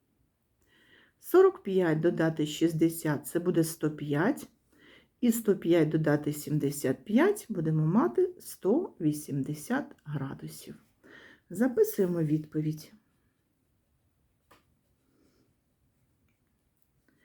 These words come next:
На першому малюнку у нас периметр трикутника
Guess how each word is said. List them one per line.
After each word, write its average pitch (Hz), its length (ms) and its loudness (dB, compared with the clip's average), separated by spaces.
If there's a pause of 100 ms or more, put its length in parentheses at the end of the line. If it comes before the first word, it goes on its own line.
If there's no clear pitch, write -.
(560)
На 330 160 0
першому 175 600 -2
малюнку 170 720 -2 (420)
у 202 80 0
нас 190 240 0
периметр 170 560 2
трикутника 160 880 -2